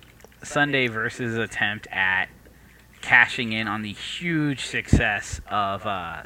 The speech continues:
Superstars. And Superstars actually, like,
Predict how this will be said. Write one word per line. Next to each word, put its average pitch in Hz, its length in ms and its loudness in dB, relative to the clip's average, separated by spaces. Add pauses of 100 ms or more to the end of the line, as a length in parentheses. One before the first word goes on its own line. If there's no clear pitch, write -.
(120)
Superstars. 104 880 -6 (680)
And 117 140 -2
Superstars 135 840 4 (500)
actually, 147 420 4
like, 110 320 2